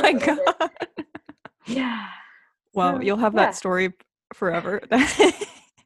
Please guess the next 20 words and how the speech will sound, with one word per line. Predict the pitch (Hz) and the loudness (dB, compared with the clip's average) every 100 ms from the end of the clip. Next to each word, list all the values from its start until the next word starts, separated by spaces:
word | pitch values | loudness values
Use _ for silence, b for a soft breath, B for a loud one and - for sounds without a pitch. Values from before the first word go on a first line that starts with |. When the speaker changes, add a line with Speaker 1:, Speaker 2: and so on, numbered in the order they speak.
| _ _ - _ _ b b b b b b | _ _ -16 _ _ b b b b b b
Speaker 2:
Yeah. | 202 277 | 0 2
Speaker 1:
That's | - | 2
super | - - 262 262 - | -6 -4 -2 -2 -2
awesome. | 220 240 - 226 214 | -2 -2 0 0 0
So | 233 277 | -2 -2
what's | 269 339 - | 0 -2 -2
the, | - 330 269 220 - _ _ _ _ - - _ | 0 2 2 0 -6 _ _ _ _ -20 -20 _
what's | 220 240 | -4 -2
the | - - _ - | -2 -4 _ -20
timeline? | - 185 277 214 117 120 | -6 0 2 0 -2 -2
Like, | 170 | -4
how | 226 254 | -2 0
long | 302 311 277 | 2 4 2
does | 240 | 0
it | - | -4
take | - 226 226 - b b b b b _ _ _ _ | -2 -2 -2 -8 b b b b b _ _ _ _
to | - | -6
create | 208 220 208 202 - | -4 2 2 2 -4
each | 202 220 - - | -6 -6 -6 -12
card? | - - 185 185 170 170 | -14 -6 -2 0 -2 -4